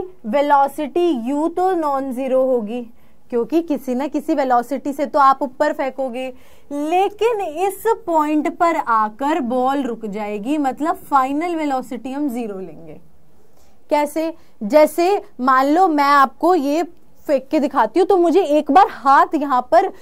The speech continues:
थोड़ी देर के लिए रोकना पड़ेगा, मतलब इसकी velocity zero करनी पड़ेगी, तभी मैं इसको नीचे की तरफ फेंक सकती हूँ,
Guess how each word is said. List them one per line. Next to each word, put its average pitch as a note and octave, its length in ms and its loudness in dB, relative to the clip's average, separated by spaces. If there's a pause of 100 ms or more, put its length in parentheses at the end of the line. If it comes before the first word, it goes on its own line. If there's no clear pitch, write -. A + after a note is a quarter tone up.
(240)
थोड़ी D4 160 0
देर E4 160 0
के F4 100 0
लिए F4+ 120 4
रोकना C#4+ 400 4
पड़ेगा, B3+ 300 -2
मतलब C4+ 200 -2
इसकी D#4+ 220 -2
velocity D4+ 400 0
zero B3+ 300 -2
करनी A#3 240 -2
पड़ेगी, B3 280 0
तभी E4 320 2
मैं F#4 160 0
इसको F#4 340 0 (320)
नीचे C4+ 300 -2
की C4+ 80 -4
तरफ C#4+ 260 -2
फेंक A3 260 -4
सकती F#3+ 380 -14
हूँ, F#3 140 -16